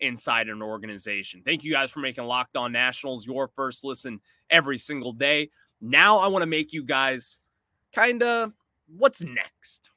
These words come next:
What is next in this front office? Because there's been a ton of changes. You talk about the scouting department getting overhauled just a month ago.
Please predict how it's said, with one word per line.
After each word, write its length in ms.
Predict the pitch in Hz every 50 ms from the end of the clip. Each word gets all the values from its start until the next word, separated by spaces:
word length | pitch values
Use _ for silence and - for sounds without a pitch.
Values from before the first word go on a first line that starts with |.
| _ _ _ _ _ _ _
What 180 | 156 220 311
is 240 | 320 302 220 151 139
next 440 | 165 156 160 160 160 - - - - -
in 180 | 151 151 151
this 140 | 143 131 -
front 240 | - - 139 135 127
office? 380 | 120 117 113 113 - 113 107 -
Because 220 | - 143 170 156
there's 200 | - 262 294 -
been 140 | - 262 262
a 80 | 226 185
ton 240 | - - 196 180 170
of 80 | 143
changes. 560 | - - 131 117 107 - - - - - - _ _ _ _ _ _ _
You 140 | - 131 131 - _
talk 260 | - 185 180 185 180
about 200 | - 196 180 -
the 80 | - 139
scouting 420 | - - - 160 160 170 175 170
department 500 | 151 127 - 165 165 165 156 175 156 139
getting 240 | 131 151 143 131 117
overhauled 680 | 127 147 160 151 160 170 160 165 160 160 156 151 151 - _ _ _
just 400 | 135 123 143 165 156 151 - -
a 40 | 165
month 300 | 147 143 147 147 147 -
ago. 380 | 156 147 151 147 147 143 139